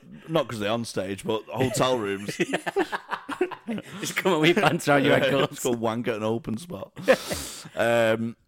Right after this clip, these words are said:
Speaker 1: yeah, so we, we did Trib Fest. Now, I'm saying with Callum Oakley, uh, very good friend of the pod and stuff,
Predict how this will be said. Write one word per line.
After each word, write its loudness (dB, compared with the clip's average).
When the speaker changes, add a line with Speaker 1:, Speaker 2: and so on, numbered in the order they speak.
Speaker 1:
yeah, 2
so -2
we, -6
we 0
did -2
Trib -2
Fest. -4
Now, 0
I'm -4
saying -2
with -4
Callum -4
Oakley, -4
uh, -8
very -10
good -16
friend -16
of -20
the -20
pod -14
and -16
stuff, -16